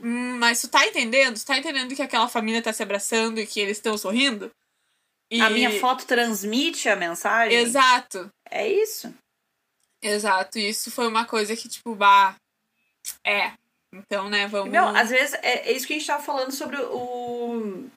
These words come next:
Speaker 2: às vezes a gente tem que experimentar.
Speaker 1: Aham.
Speaker 2: Assim, a gente tem que morder a língua mesmo, porque eu, quando eu vi a gurizada começando a fazer isso lá em abril, maio do ano passado, eu,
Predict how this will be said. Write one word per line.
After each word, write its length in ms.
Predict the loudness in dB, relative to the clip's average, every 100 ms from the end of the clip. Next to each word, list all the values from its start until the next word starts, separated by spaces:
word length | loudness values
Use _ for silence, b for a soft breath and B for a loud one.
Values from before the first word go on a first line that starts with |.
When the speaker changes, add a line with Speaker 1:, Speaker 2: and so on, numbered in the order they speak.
| _ _ -4
Speaker 2:
às 140 | -2 0
vezes 200 | -2 -2
a 40 |
gente 160 | -6 -6
tem 100 | -6
que 60 | -8
experimentar. 840 | -6 -6 -6 -8 -6 -6 -6 -10 _ _ _ _
Speaker 1:
Aham. 380 | -8 -8 -8 -12 -12 -2
Speaker 2:
Assim, 460 | -2 0 -4 -6
a 100 | -4
gente 140 | -2 -2
tem 80 | 0
que 60 |
morder 280 | 2 6 6
a 60 | 4
língua 340 | 2 0 2
mesmo, 420 | 2 2 0 -2
porque 680 | -8 -6 0 0 0 -4 -6 -16 _
eu, 280 | 0 2 2
quando 220 | 0 -4 -4
eu 120 | -4
vi 140 | -4
a 260 | -4 -2 -2
gurizada 340 | -2 -2 -2
começando 320 | -2 -6 -4 -6
a 40 |
fazer 260 | -4 -4 -4
isso 360 | -4 -8 -6
lá 160 | -4 -4
em 200 | -6 -8
abril, 540 | -10 -10 -12 -8 -6 -4
maio 400 | -4 -2 -2 -2
do 80 | -6
ano 80 | -10
passado, 340 | -10 -6 -4
eu, 140 | -4